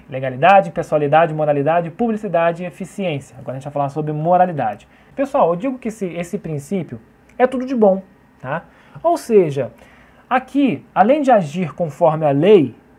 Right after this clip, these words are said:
princípio da legalidade, o administrador, ele tem que atuar com ética.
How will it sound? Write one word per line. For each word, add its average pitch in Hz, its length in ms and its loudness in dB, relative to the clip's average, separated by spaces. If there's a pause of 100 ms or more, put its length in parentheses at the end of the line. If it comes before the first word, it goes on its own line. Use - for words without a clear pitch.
(500)
princípio 147 480 -6
da 139 100 2
legalidade, 131 920 4 (600)
o 170 140 2
administrador, 220 920 4
ele 208 140 6
tem 220 160 -2
que 220 60 -2
atuar 208 360 0
com 208 160 -2
ética. 190 580 -2